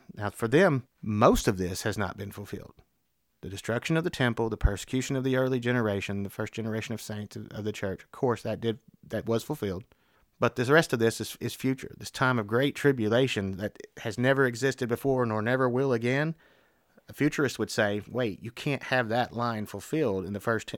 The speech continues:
in the first century because we've had far more Christians killed worldwide since then. We've had far more destruction of the Jews since then. Just look at the twentieth century alone. That's a lesson in atrocity, what man's evil against man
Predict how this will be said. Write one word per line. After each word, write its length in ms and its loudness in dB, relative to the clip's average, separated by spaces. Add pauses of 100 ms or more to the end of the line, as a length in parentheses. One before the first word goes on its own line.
in 100 -8
the 80 -6
first 220 -2
century 320 -6
because 220 -4
we've 200 0
had 180 -2
far 260 2
more 160 0
Christians 420 -6
killed 320 -4
worldwide 520 0
since 240 -4
then. 240 -12 (420)
We've 100 0
had 140 -2
far 260 6
more 200 2
destruction 480 -6
of 60 -6
the 60 -8
Jews 300 -6 (100)
since 300 -4
then. 240 -14 (580)
Just 120 -20
look 100 -10
at 40 -4
the 60 -4
twentieth 300 2
century 300 0
alone. 380 -2 (380)
That's 180 -8
a 40 0
lesson 320 0
in 80 0
atrocity, 600 -4 (560)
what 180 -20
man's 340 -2
evil 300 -4
against 300 -6
man 420 -8